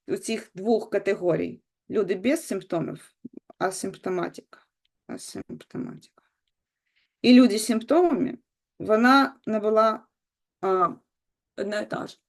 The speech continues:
Це ж зазвичай, ну, інтуїтивно можна зрозуміти, чому. Тому що люди, які мали, вже були інфіковані, в них були симптоми, і вони були діагнозовані на ковід, їм сказали: "Так, залишайся вдома, не ходи,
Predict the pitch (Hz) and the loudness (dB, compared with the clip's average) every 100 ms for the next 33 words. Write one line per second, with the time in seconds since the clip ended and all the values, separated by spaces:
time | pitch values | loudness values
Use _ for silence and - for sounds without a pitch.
0 | _ _ _ - - 65 _ _ _ - | _ _ _ -10 -8 -16 _ _ _ -18
1 | - - 320 359 311 269 262 254 254 - | -16 0 2 4 4 4 4 2 -2 -14
2 | _ - 320 381 269 220 220 226 214 233 | _ 2 4 6 4 4 -4 -4 -4 0
3 | 247 302 262 208 220 226 208 196 190 190 | 2 4 4 4 0 0 -2 -4 -6 -6
4 | 208 247 240 233 226 165 147 156 170 - | 0 2 2 0 -2 0 -2 -2 -2 2
5 | 226 220 180 165 165 170 208 202 190 175 | 2 4 4 2 0 -2 -2 0 2 2
6 | 170 175 - _ _ _ _ 185 214 202 | 2 0 -10 _ _ _ _ 0 4 4
7 | 196 190 175 240 226 247 196 156 165 175 | 4 4 4 4 4 -4 0 2 2 -2
8 | 202 196 208 262 202 196 - 233 233 - | -4 -4 4 4 4 -2 -2 -2 -2 -6
9 | 151 - 180 196 202 214 208 202 190 196 | -4 -2 -4 -2 0 0 2 2 4 2
10 | 202 202 185 165 165 170 170 311 240 208 | 2 -2 -2 0 0 -2 0 2 2 4
11 | 247 - 196 160 151 - - - - 156 | 2 2 0 0 -2 -4 -6 -6 -14 -6
12 | 180 196 180 156 175 - 277 262 - _ | -4 -2 -4 -4 -8 -2 -2 -2 -6 _
13 | _ _ 196 190 190 190 226 | _ _ -8 -8 -6 -4 -4